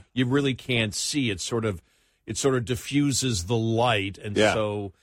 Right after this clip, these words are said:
Speaker 1: if I'm just in there and you see my head, it's like, "Well,
Speaker 2: Well,
Speaker 1: he's swimming. He must be pretty, must be pretty much of a stud."
Speaker 2: The other
Speaker 1: So
Speaker 2: day, uh,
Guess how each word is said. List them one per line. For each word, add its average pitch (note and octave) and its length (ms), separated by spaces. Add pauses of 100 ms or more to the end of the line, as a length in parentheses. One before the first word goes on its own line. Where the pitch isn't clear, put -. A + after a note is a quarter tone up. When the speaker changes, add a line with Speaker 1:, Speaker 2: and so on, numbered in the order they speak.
(220)
Speaker 1:
if A2+ 180
I'm A2+ 180
just A2+ 280
in A#2+ 120
there A2+ 60
and G#2+ 60
you G#2 60
see - 180
my G#2 180
head, A2+ 140
it's G2+ 120
like, A2+ 100
"Well, C3+ 80
Speaker 2:
Well, G#3 80
Speaker 1:
he's G#3+ 100
swimming. F#3 320
He C3 80
must D3 220
be B2+ 100
pretty, D3+ 460
must - 260
be A#2+ 180 (180)
pretty F3 180
much C#3+ 240
of F#2+ 100
a F#2 40
stud." C#3 520
Speaker 2:
The D3 200
other F#3+ 160
Speaker 1:
So D#3+ 60
Speaker 2:
day, D#3+ 380 (1160)
uh, G#2+ 260